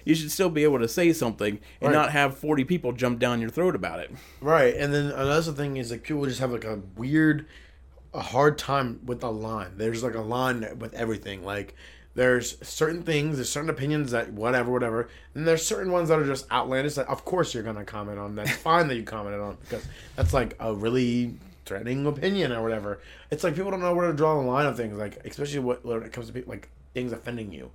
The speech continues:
Speaker 1: Mm-hmm.
Speaker 2: It's like, certain things, sure, but there's, like, a line.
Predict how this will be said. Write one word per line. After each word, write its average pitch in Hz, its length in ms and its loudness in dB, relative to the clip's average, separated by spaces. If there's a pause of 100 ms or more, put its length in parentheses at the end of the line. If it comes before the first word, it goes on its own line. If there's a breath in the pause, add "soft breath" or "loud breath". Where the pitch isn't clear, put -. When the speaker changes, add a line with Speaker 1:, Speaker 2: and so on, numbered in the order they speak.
Speaker 1:
Mm-hmm. 110 260 -2
Speaker 2:
It's 113 140 -2
like, 131 240 2 (200 soft breath)
certain 175 420 2
things, 151 380 -2
sure, 139 340 2
but 107 180 -6
there's, 131 220 2
like, 131 120 -4
a 107 80 -6
line. 104 760 -6